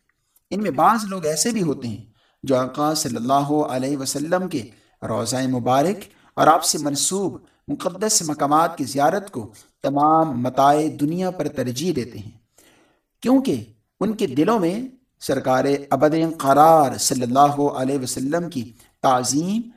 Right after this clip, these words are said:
و محبت جلوہ گر ہوتی ہے۔ البتہ یہ محبت مسلسل غفلتوں کی وجہ سے جلدی زوال پذیر ہوتی۔ بس ضروری ہے ہر مسلمان کے دل میں اللہ عز و جل اور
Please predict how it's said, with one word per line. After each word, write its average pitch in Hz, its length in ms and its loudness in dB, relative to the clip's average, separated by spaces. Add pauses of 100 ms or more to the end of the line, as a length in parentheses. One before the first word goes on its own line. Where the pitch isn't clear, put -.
(160)
و 143 120 2
محبت 151 580 -2
جلوہ 127 360 -2
گر 156 120 4
ہوتی - 360 -8
ہے۔ - 100 -20 (580)
البتہ 190 560 0 (400)
یہ 226 140 -4
محبت 220 460 0 (120)
مسلسل 190 720 -2
غفلتوں 175 480 0
کی 214 120 -6
وجہ 151 240 6
سے - 180 -6 (500)
جلدی 165 460 -4
زوال 135 360 2 (100)
پذیر 139 320 -4
ہوتی۔ 117 340 -8 (1300)
بس 220 200 4
ضروری 190 400 2
ہے - 160 -8 (300)
ہر 156 120 2
مسلمان 147 640 0
کے 135 80 -8
دل 147 180 -6
میں 123 240 -6 (240)
اللہ 143 600 2
عز 127 240 -4
و 127 140 2
جل 151 320 -2 (400)
اور 139 320 2